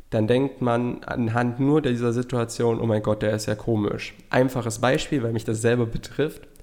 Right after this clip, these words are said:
Höhenangst hatte ich früher ganz schlimm. Und wir sind auch mal bei einer Wanderung gewesen, wo jemand anders ein extremes Problem mit Höhenangst hatte. Und die haben wir nur im Vorbeigehen gesehen. Da hat eine Person, die andere Person wirklich ziemlich schnippig, leicht beleidigend angegriffen.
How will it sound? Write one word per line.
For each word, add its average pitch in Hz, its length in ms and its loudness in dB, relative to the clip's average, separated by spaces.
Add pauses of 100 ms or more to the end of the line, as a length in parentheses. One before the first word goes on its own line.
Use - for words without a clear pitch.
(100)
Höhenangst - 760 0
hatte 120 180 -2
ich - 100 -8
früher 107 240 0
ganz - 240 -4
schlimm. 156 280 0 (460)
Und 120 220 -4
wir 117 240 2
sind 143 160 2
auch - 160 0
mal 117 80 2
bei 110 100 2
einer 110 160 2
Wanderung 143 480 2
gewesen, 131 500 0
wo 123 100 2
jemand 120 280 0
anders 127 520 0
ein 113 60 -2
extremes 131 680 -4
Problem 123 400 -2
mit 117 160 -8
Höhenangst 135 540 -2
hatte. - 280 -8 (460)
Und 117 360 -2 (160)
die 123 100 -2
haben 147 100 0
wir 156 80 2
nur 175 120 2
im 175 100 -2
Vorbeigehen 143 560 0
gesehen. 123 520 -2 (320)
Da 117 140 -6
hat 131 100 -6 (640)
eine 131 260 -2
Person, 127 640 0
die - 100 -10
andere 135 260 -4
Person 127 640 -2
wirklich 131 300 -6
ziemlich 135 420 -4
schnippig, 135 920 -2
leicht 123 480 -2
beleidigend 123 720 2
angegriffen. 127 800 -2